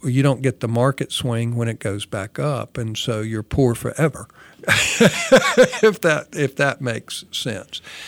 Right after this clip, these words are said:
Now, uh, so for the folks licking their wounds from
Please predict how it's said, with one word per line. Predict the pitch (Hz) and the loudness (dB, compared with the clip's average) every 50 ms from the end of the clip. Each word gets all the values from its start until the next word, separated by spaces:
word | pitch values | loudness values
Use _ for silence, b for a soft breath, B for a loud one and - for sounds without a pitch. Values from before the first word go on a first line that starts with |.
| B B B B B B B | B B B B B B B
Now, | - 151 139 123 107 - - _ _ B B B B B B B B _ _ - - | 0 0 0 0 -2 -6 -12 _ _ B B B B B B B B _ _ -16 -8
uh, | - 131 120 117 117 127 156 170 | -4 -2 -2 -2 -2 -4 -6 -8
so | 156 - - 190 160 117 - | -4 0 2 2 2 2 0
for | - - 147 135 | -4 -6 -4 -4
the | 135 - | -2 0
folks | - 175 185 208 - - - | 0 2 2 0 -2 -2 0
licking | 170 170 170 - 175 156 147 | 2 2 2 2 0 0 0
their | 135 127 123 | 0 0 0
wounds | 120 123 135 139 135 123 120 120 123 117 - | 0 0 0 0 0 0 0 -2 -2 -4 -6
from | - - - 123 117 107 107 113 - | -8 -8 -6 -4 -4 -4 -4 -6 -10